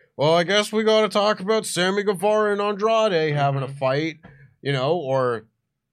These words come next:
Speaker 1: just talks of every, people being unhappy
Speaker 2: Mm-hmm.
Speaker 1: and locker room discourse and Britt Baker and Thunder Rosa hate each other and, like, so many different things.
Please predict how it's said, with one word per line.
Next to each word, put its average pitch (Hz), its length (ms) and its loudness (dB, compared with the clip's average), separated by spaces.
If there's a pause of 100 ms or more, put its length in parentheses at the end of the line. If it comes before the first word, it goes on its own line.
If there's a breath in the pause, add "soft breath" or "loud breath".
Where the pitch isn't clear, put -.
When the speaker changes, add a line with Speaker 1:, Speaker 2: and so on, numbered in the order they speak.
(500)
Speaker 1:
just - 260 -12
talks 143 400 -4
of 123 80 -12
every, 151 300 -4 (140)
people 160 280 -4
being 165 320 -2
unhappy 147 1080 -2
Speaker 2:
Mm-hmm. 135 200 -4
Speaker 1:
and - 40 -14 (300 loud breath)
locker 147 420 -4
room 160 240 -2
discourse 143 1080 -2
and 113 160 -12
Britt 147 220 -2
Baker 151 420 -2
and 147 140 -4
Thunder 151 260 -4
Rosa 147 340 -2
hate 139 300 -2
each 135 220 -6
other 131 560 -4
and, 120 180 -10
like, 113 220 -6
so 185 360 -2
many 208 240 0
different 143 360 -6
things. - 400 -16